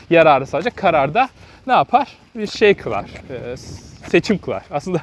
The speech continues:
<laughs> seçimde karar kılar olacaktı. Cümleye baş-, yanlış başlayınca yıl sonra da kötü gitti. Şimdi ondan sonra bu iş değişmeye başladı. Sonra irasyonel insana geçtik biz. Yani insan her zaman rasyonel değildir. İşte çünkü asimetrik bilgi vardır. Her türlü bilgiye ta-, yeterince erişemediği için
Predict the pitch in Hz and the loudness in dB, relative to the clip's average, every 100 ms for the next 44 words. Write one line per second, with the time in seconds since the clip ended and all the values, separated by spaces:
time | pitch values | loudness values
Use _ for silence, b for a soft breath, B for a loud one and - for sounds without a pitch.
0 | - - - 190 - 190 208 175 170 165 | -8 -20 -2 -2 0 0 0 2 2 0
1 | 143 131 117 123 180 139 139 135 135 131 | -2 -4 -6 -8 -8 -6 -4 -2 -4 -6
2 | 139 135 139 139 135 139 180 160 - 151 | -6 -4 -6 -8 -8 -6 -4 -4 -4 -2
3 | 175 165 190 - 135 - 117 - B B | -2 -4 -6 -10 -12 -12 -18 -18 B B
4 | B B B - 123 - _ _ _ _ | B B B -16 -14 -14 _ _ _ _
5 | _ _ _ - 175 233 339 285 330 339 | _ _ _ -4 -2 0 0 0 0 0
6 | - 262 - 277 135 135 - 247 302 311 | 0 -4 -2 -2 -2 -6 -6 -6 -4 -4
7 | 381 - 156 123 107 123 104 95 - 101 | -4 -4 -6 -6 -10 -10 -10 -10 -16 -20
8 | _ 92 - 127 113 120 208 277 247 226 | _ -20 -8 -6 -6 -4 -4 0 0 0
9 | 226 220 214 - 202 202 175 185 135 127 | 0 2 0 0 0 0 -2 -4 -4 -6
10 | 143 - - 131 151 156 143 170 160 170 | -8 -12 -10 -8 -4 -4 -4 -4 -4 -6
11 | 135 120 113 101 92 107 - B B B | -8 -8 -4 -4 -4 -8 -14 B B B
12 | 160 160 151 147 147 143 147 160 139 143 | 2 2 -4 -6 -6 -4 -4 -4 -6 -6
13 | 147 147 135 160 139 135 127 156 | -4 -4 -4 -6 -6 -8 -8 -12